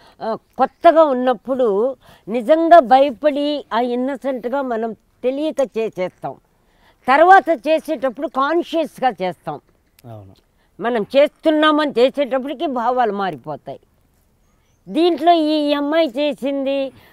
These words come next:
Speaker 1: కంటే కూడా ఆ అమ్మాయిని మోల్డ్ చేసింది చాలా గొప్పగా చేశారు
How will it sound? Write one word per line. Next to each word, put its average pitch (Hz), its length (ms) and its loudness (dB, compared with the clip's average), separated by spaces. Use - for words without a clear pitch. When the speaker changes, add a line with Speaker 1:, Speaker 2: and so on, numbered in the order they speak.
Speaker 1:
కంటే 285 320 2
కూడా 294 300 0
ఆ 285 100 0
అమ్మాయిని 277 360 -2
మోల్డ్ 269 580 -2
చేసింది 262 400 -6
చాలా 226 160 -2
గొప్పగా 220 380 -4
చేశారు 165 500 -6